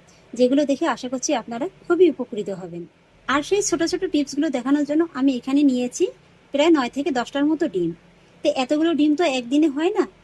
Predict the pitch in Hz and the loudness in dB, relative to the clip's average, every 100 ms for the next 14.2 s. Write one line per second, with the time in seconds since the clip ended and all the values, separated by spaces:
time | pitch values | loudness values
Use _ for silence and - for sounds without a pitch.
0 | _ _ - 302 330 330 359 359 302 294 | _ _ 0 2 2 4 4 4 0 2
1 | 285 311 494 - _ _ _ 349 294 339 | 4 4 0 -4 _ _ _ -8 -2 2
2 | 302 330 320 339 285 294 294 302 311 254 | 6 6 4 2 2 0 0 -2 -2 0
3 | 269 247 285 - _ _ _ _ 285 294 | 0 0 -2 -4 _ _ _ _ 2 2
4 | 277 285 311 294 294 277 285 - _ - | 2 -2 0 2 2 0 -2 -4 _ -6
5 | 269 269 277 302 294 285 370 285 - - | -2 2 2 2 2 4 4 2 -4 -20
6 | - 240 247 269 285 - 262 302 302 294 | -8 -6 -2 0 0 -2 -6 -4 -2 -2
7 | 302 302 - - - _ _ _ - 277 | 0 0 0 -6 -20 _ _ _ -4 -2
8 | 320 277 - 320 254 254 285 285 311 277 | 0 0 2 0 2 2 4 4 2 0
9 | 233 254 254 302 240 262 277 392 - _ | -2 -4 -2 -4 -2 0 2 2 -4 _
10 | _ _ 254 285 339 392 294 294 330 - | _ _ 2 4 4 0 2 2 2 0
11 | 262 269 247 254 269 285 320 339 - 262 | -2 -2 -2 -2 0 0 0 -6 -6 -4
12 | 269 285 285 392 - _ _ 247 240 294 | 2 2 4 2 0 _ _ -6 -2 -2
13 | 277 247 247 285 294 320 330 - 254 254 | 0 -2 0 0 0 -4 -4 -4 -4 -2
14 | 254 311 | -2 -2